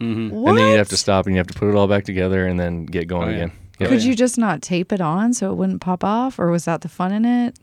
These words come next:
Speaker 3: I, I think would have looked dumb. Like,
Speaker 2: Okay.
Speaker 3: you know,
Speaker 1: Yeah.
Speaker 3: you wanna be cool,
Speaker 1: You
Speaker 3: too.
Speaker 1: do gotta be cool.
Speaker 3: Yeah.
Speaker 1: And
Speaker 2: Did you have some dirt bikes?
Speaker 1: Oh, yeah.
Speaker 2: Okay.
Speaker 1: Big time. I,
Speaker 2: S-
Speaker 1: and I was even more, uh,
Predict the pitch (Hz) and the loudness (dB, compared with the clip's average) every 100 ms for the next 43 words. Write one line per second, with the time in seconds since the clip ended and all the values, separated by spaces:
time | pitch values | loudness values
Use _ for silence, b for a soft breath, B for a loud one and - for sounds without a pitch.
0 | _ - 180 202 190 170 180 202 - 175 | _ -18 -14 -10 -10 -4 -2 -2 -2 -2
1 | 117 87 87 - 76 76 82 90 85 185 | 0 -2 -4 -8 -10 -10 -8 -8 -6 -4
2 | 180 160 101 92 92 120 113 110 98 - | -4 -4 -4 -4 -4 -6 -6 -6 -10 -16
3 | - 135 110 80 - 90 78 85 127 139 | -4 -2 -2 -2 -2 -4 -2 -4 0 4
4 | 151 151 139 123 120 - 131 110 101 92 | 4 4 0 -2 -6 -4 -4 -4 -4 -8
5 | _ 90 85 _ - 214 180 190 214 220 | _ -14 -14 _ -2 0 2 0 0 -4
6 | - 254 269 277 - 226 247 254 302 - | -4 -4 -4 -6 -10 -10 -6 -8 -10 -4
7 | 139 160 113 135 117 95 190 185 156 - | 0 0 0 -4 -4 -4 -4 -2 -6 -8
8 | - 165 156 113 101 98 - 120 120 113 | -4 -4 -4 -8 -8 -14 -14 -6 -6 -6
9 | - b b b 113 135 175 120 117 113 | -14 b b b -4 0 0 0 -4 -2
10 | 117 120 113 104 _ _ 113 | -2 -2 -4 -6 _ _ -12